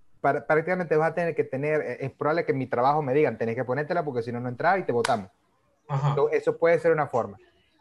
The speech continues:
Speaker 1: Que no quiero ponerme, no quiero vacunarme. ¿Por qué? Ho-, hoy me enviaron una noticia de que t-, tenía rastros de V I H,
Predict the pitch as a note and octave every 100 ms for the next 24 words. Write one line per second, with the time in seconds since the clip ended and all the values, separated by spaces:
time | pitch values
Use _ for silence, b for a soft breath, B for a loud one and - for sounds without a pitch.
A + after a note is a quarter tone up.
0 | _ C#3 C3 D3+ F#3 F#3 G3+ E3+ F3 F#3+
1 | D#3+ B2+ E3+ D#3+ C#3 D3 C3 A#2 - -
2 | F3+ E3+ D3+ D3+ D3 D3+ E3 D#3 D3+ D#3
3 | D#3 F3+ E3 D3 F3+ F3 F3+ D#3 C#3 D3+
4 | B2+ - - A#2+ C3+ C#3+ D3+ C#3 D3+ D3
5 | D3+ C#3+ C#3 C#3 C3+ C#3+ B2 -